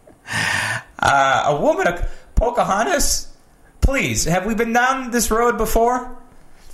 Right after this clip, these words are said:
Can we? Can somebody just take a strand of her hair? And s-, is that what they use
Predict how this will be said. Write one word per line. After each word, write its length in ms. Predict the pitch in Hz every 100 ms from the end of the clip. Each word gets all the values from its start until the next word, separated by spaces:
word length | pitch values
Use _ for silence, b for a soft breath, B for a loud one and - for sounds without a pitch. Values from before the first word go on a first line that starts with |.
| B -
Can 160 | 202
we? 200 | 262 285
Can 380 | - - 156 208
somebody 460 | - 277 339 349 330
just 220 | 220 -
take 200 | 214 214
a 60 | 160
strand 480 | - 143 156 185 190
of 80 |
her 140 | 165 151
hair? 640 | 143 156 170 185 175 - - _ _ _ _ _ _ -
And 140 | 117 135
s-, 140 | -
is 180 | 127 147
that 120 | 220
what 120 | 233
they 120 | 190
use 560 | 170 190 196 196 -